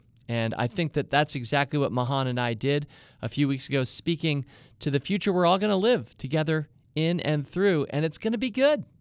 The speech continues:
It's gonna be much better than I think most people think. So there's a great reason to listen to the first week's episode for this podcast. The second week was a Review-A-Palooza, and what I wanna say about any Review-A-Palooza where we go back and revisit past stock picks, see how they've done,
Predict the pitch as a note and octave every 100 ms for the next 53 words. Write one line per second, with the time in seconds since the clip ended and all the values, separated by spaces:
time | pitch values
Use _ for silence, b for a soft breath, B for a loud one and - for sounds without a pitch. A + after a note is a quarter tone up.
0 | - E3 - G#3+ A3 G3+ C4 - F3 C3
1 | B2 B2+ C#3 A#2+ B2+ A#2+ - B2+ A#2+ -
2 | B2 A2 - C3 F3 D#3+ B2+ E3+ E3 D3
3 | D#3 C#3 B2+ A2 B B - C3 C3+ -
4 | C#3 B2 A#2+ A#2+ - D4+ - D3+ C3 -
5 | - b b b b _ _ B2 C3+ C3
6 | - A#2 A2 - B2 A2+ A2+ - - C3+
7 | C3 - C3+ B2 - - - A#3 A3+ G#3+
8 | A3 G3 G3 F3 D#3+ D3 F3+ G#3 F3+ -
9 | G3 G#3 F3+ D#3 E3+ A3 B3 C#4 F#3+ A3
10 | G3+ F3 F3 - F3 G3+ F#3+ D3+ B2+ D3+
11 | D#3 C#3 D3+ D#3+ D#3 C#3+ C3+ C3 B2+ D3+
12 | D3 D#3+ D3+ C#3 B2 D3 D#3 C#3 D#3+ D#3
13 | C3+ - C#3 C#3 - D3 D3 - D3+ -
14 | - - G3 D#3 F3 D#3+ D3+ C3 D3 D3+